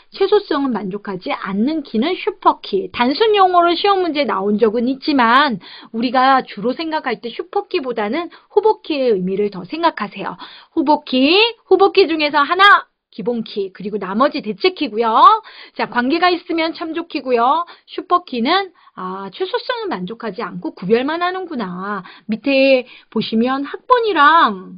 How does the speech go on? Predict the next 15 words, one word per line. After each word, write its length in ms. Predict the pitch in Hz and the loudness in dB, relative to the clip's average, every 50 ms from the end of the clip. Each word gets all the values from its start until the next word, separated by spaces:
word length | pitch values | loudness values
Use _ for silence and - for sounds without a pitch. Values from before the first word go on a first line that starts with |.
| 208 202 | -8 -2
이름을 280 | 233 285 403 403 381 | 0 2 2 2 2
묶어놔서 720 | 226 180 185 180 - 247 233 220 208 196 - 349 370 370 339 - - - _ _ | 0 -2 -6 -4 -2 -2 -2 -2 -2 0 2 2 2 2 0 -6 -14 -20 _ _
이렇게 240 | 214 214 220 - 226 | -6 -6 -4 -4 -6
복합키, 760 | - - 226 233 - 370 370 - - - - 214 185 170 - _ _ _ _ _ _ | -6 -6 -8 -4 -4 -4 -4 -6 -10 -8 -6 -6 -6 -6 -10 _ _ _ _ _ _
복합적으로 840 | - 247 240 - 381 392 - - 269 233 196 196 202 240 277 302 311 | -6 -4 -4 -6 -6 -6 -6 -6 -4 -4 -4 -4 -4 -4 -6 -6 -6
만든 500 | 269 220 196 180 190 196 233 208 180 180 - | -8 -8 -8 -8 -8 -6 -6 -6 -8 -8 -8
인위적인 560 | 240 277 330 381 359 320 254 202 214 220 220 | -6 -4 -4 -4 -4 -6 -6 -6 -6 -8 -10
키를 400 | - - 190 185 240 339 392 370 - - - - _ _ | -10 -16 -12 -6 -4 -4 -4 -6 -8 -16 -20 -20 _ _
슈퍼키라고 640 | - - 320 - 466 - - - 294 226 185 202 220 | -10 -10 -4 -2 -4 -2 -2 -4 -4 -4 -4 -4 -6
얘기를 240 | 202 175 185 202 220 | -6 -6 -8 -12 -10
하면 440 | 285 339 381 370 359 381 381 359 - | -10 -8 -6 -6 -6 -6 -8 -10 -12
됩니다, 600 | - 190 175 180 214 277 262 214 180 175 175 180 180 | -12 -8 -6 -4 -4 -4 -4 -4 -6 -8 -10 -12 -14
여러분. 540 | 185 180 190 185 185 190 185 185 185 180 - - _ - - - - _ _ | -14 -14 -14 -16 -14 -16 -16 -14 -16 -16 -18 -20 _ -20 -20 -20 -20 _ _
자, 280 | - 247 214 208 208 180 | -4 -2 -2 -2 -4 -4
그러면 840 | - 240 262 269 254 240 220 202 208 240 285 294 254 214 190 185 | 0 2 2 2 2 2 0 0 2 4 4 4 2 0 -4 -8